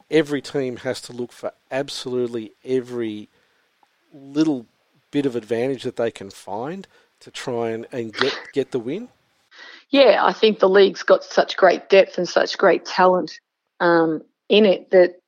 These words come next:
Speaker 2: and, you know, Australian basketball, I think, is a physical style of, of play as well. So, you know, the referees let,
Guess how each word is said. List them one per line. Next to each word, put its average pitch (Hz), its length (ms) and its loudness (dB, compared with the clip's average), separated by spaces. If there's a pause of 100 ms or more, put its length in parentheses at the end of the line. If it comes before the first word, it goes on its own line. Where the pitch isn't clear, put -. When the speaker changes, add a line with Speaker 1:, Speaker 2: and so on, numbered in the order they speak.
(200)
Speaker 2:
and, 202 340 0
you 196 80 0
know, 185 120 4
Australian 180 380 4
basketball, 175 680 4
I 170 60 -2
think, 175 220 0
is 175 100 0
a 170 40 0
physical 196 420 0
style - 360 0
of, - 120 -12 (120)
of - 180 -4
play 165 220 4
as 165 100 0
well. 180 280 6
So, 170 320 4
you 175 120 4 (540)
know, 180 140 6
the 175 80 6
referees 185 760 4 (320)
let, 190 320 6